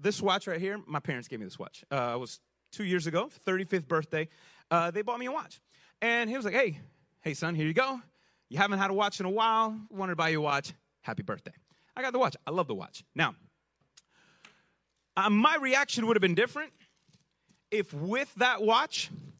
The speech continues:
would have came an invoice. Could you imagine? And I'm like, "All right, here's your watch." Uh, "Oh, thank you. Hey, what's that paper?" "Oh, it's an invoice, by the way.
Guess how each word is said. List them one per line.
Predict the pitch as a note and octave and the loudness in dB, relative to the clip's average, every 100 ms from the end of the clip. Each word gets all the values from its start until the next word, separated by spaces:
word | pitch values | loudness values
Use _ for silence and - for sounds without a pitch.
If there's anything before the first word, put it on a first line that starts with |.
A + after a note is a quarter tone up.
| _ - | _ -4
would | B3+ | -2
have | A3+ | 0
came | B3+ A3 | 0 2
an | F#3 | 0
invoice. | G#3+ C3 E2 - - _ _ _ _ _ _ D#3 | 0 -4 -10 -14 -16 _ _ _ _ _ _ -2
Could | A#3 | 2
you | F4+ | 4
imagine? | C#4+ D4 D4+ E4 - - | 4 2 0 -8 -10 -4
And | B3 | 2
I'm | B3+ | 6
like, | A#3 | 6
"All | C#4+ | 6
right, | G#3 | 6
here's | G#3 E4 C4+ | 6 4 4
your | E4 | 0
watch." | D4 D#4 E4 - | 2 2 2 -2
Uh, | A#3+ C#4+ C4+ | 0 0 4
"Oh, | G4+ | 2
thank | - F#4 F#4+ | 2 -2 0
you. | A3 | 2
Hey, | E4+ | 2
what's | E4 E4 | 0 0
that | E4 D#4 | 0 2
paper?" | D#4+ F4 G3+ | 2 0 0
"Oh, | C#4 D4+ | 0 0
it's | - | -2
an | B3 | -2
invoice, | C4+ A3+ G3 E3+ | -2 0 0 0
by | D3 E3 | 0 2
the | E3 | 4
way. | E3+ | 4